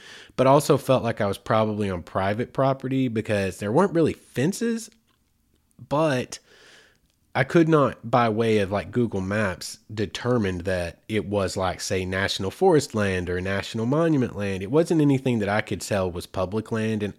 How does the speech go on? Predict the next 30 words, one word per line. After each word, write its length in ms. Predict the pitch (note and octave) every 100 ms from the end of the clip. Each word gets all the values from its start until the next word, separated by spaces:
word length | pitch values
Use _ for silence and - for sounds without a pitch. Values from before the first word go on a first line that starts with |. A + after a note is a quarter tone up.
| -
I 180 | A#2 C3+
don't 160 | A#2+
wanna 220 | G#2+ G#2
be 120 | F2+ F2+
trespassing 680 | - F#2 - F2 E2+ - F2
on 140 | F2
anybody's 500 | B2+ A2+ G#2+ G2 F#2+
anything. 480 | A#2+ G2 E2 D2 - - - - - - - -
I'm 260 | G2+ G2+
a 240 | G#2 F#2 - _ _ -
big 240 | A#2 D#3+
fan 320 | - A#2 G#2 G2
of 100 | F2
being 220 | G2 F#2+
a 80 | F2
responsible 960 | F2 - A#2+ C#3 C3+ F2+ F#2+ F2+ -
explorer 600 | - F#2 - G2 F#2+ F2+
of 120 | F2 E2+
the 80 |
world, 380 | E2+ E2 D2 F#2 -
a 60 | F2+
responsible 800 | A2 - - C#3 D#3 - A#2+ A#2+
denizen 480 | G2 G#2 F2+ F#2 F#2
of 100 | F2+
the 100 | F2+
community 520 | - F2+ A2 F#2 F#2
when 180 | F#2 F2+
you're 140 | F2
out 220 | A2+ A2+
there, 240 | F2 E2+